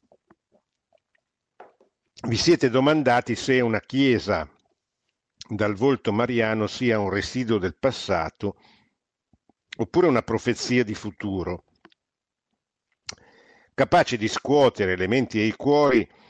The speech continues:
dall'abitudine e dal rimpianto di una società cristiana che non esiste più.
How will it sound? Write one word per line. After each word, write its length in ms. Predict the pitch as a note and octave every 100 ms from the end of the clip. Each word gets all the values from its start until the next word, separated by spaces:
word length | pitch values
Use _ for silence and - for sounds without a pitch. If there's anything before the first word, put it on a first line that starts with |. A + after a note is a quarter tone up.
| _ _ _ _
dall'abitudine 1000 | - G2+ A2 A2+ A2+ - D3 D#3+ B2+ G#2+ G#2
e 40 |
dal 180 | G2+ G#2
rimpianto 800 | G2 A2 G2+ C3+ C#3 B2 F#2+ G2
di 100 | E2
una 160 | F#2+ F#2+
società 440 | - - - B2
cristiana 560 | A#2+ C3+ - A2+ G#2 G2
che 100 | G#2+
non 180 | G2+ F#2
esiste 460 | D#2+ F2 - F#2+
più. 300 | - E2+ E2